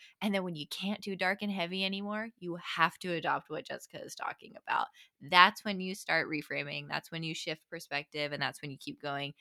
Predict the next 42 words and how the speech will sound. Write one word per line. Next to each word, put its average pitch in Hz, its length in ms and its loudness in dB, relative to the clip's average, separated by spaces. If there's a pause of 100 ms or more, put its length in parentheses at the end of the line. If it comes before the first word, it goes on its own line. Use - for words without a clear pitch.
(360)
And 180 200 2
then 185 160 2
you'll 185 100 -2
go 190 180 2
for 208 140 -8
a 202 60 -2
while 190 340 2
and 156 160 -4
you'll 160 120 -4
need 160 220 -6
to 170 60 -12
do 165 160 -4
dark 151 240 0
and 160 100 -6
heavy 160 280 -6
again, 139 480 -2
and 139 200 -8
that's 135 280 -10
okay. 120 560 -6
And 135 160 -6
then 135 160 -8
you 131 160 -8
just - 500 -8
switch - 420 -6
it 190 60 0
around 151 560 -2
and - 160 -10
keep - 220 -4
going. 135 420 0
It's - 220 -12
like, 139 220 -2 (840)
Jessica 226 320 -2
told 180 240 -2
me 165 100 -2
one 147 200 -6
time 143 340 -6
that - 180 -6 (100)
sometimes 170 500 -2
life 147 320 0
is 151 140 -8
just - 320 -12
one 147 260 -8